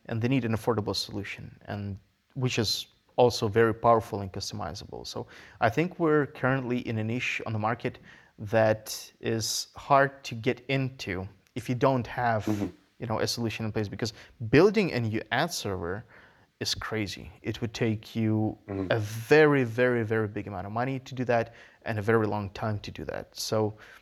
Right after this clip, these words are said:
Speaker 1: it's just easier t-,
Speaker 2: So
Speaker 1: to take the platform that's already on the market.
Speaker 2: Yeah, so would you say that the greatest asset that basically has allowed you to stay in the business for, for so long, um, and grow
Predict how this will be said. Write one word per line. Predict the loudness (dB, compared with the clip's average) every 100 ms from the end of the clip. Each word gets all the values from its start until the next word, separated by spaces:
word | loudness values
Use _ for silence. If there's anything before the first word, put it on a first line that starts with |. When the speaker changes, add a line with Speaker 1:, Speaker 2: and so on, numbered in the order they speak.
| _ _ -2
Speaker 1:
it's | 0
just | 2 2
easier | 4 4 2
t-, | -4 2
Speaker 2:
So | 6
Speaker 1:
to | 8
take | 6
the | 2
platform | 2 0 0 -2
that's | -2 0
already | 0 2 0
on |
the | -2 -4
market. | -6 -10 -20 _ _ _ _ _ _ _ _ _ _ _
Speaker 2:
Yeah, | 0 0 0
so | 2
would | 4
you | 4
say | 6 8
that | 8 8
the | 6
greatest | 4 2 2 -2
asset | -2 -2 -4 2
that | 2 0 _ _ -16
basically | -2 -2 -2 -4 -2 -2 -2
has | -2 2
allowed | 4 8 6 6
you | 2
to | 0
stay | -4 2 6
in | 6
the | 4
business | 2 0 -2
for, | -2 -2 -2
for | -4 -4 -2 -4
so | -6 0
long, | 2 2 0 -4 -14 -20 _ _ _
um, | -4 -2 -2 -2
and | 0
grow | 2 2 0